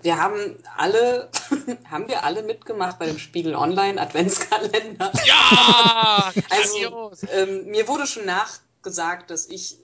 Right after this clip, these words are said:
Speaker 1: äh, versuche, das schlecht zu reden.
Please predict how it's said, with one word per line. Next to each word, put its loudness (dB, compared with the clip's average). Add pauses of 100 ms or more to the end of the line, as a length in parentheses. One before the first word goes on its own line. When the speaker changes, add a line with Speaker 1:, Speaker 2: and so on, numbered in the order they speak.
(280)
Speaker 1:
äh, -12
versuche, -8
das -6
schlecht -6
zu -4
reden. -16